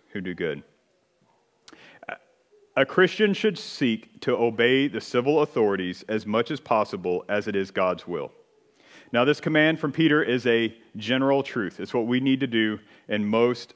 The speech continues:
situations. For the most part, governments exist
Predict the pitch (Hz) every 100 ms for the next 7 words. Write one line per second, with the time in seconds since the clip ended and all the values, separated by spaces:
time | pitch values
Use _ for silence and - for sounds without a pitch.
0 | _ - 123 117 104 95 - 76 78 -
1 | _ _ - - 156 135 143 202 202 -
2 | 113 104 - - _ _ - 135 156 156
3 | 170 180 143 117 110 107 -